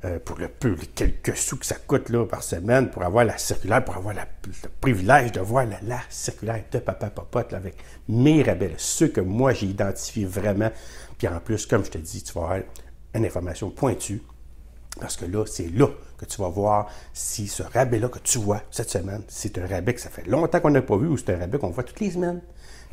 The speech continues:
Puis ça, c'est ça qui rend la valeur à la circulaire de Papa Popote. C'est ça qui fait la différence entre une application ou ce que tu reçois par la, par la poste, là. Ça n'a rien à voir, là. Hein, ça, c'est sûr.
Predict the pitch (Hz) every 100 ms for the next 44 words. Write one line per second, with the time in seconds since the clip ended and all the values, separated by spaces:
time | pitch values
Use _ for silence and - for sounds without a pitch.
0 | - - - - 160 160 - - - -
1 | - 139 - 90 104 104 87 90 101 104
2 | 110 113 - 101 92 - - 95 95 90
3 | - 104 107 - 123 123 110 107 95 -
4 | 98 90 104 90 98 98 87 - - 82
5 | 78 120 135 131 123 95 - - - -
6 | - - 131 117 92 90 - - - -
7 | - - 98 - 202 - - - - 101
8 | 98 113 156 139 113 113 117 90 - -
9 | 101 117 95 - 92 -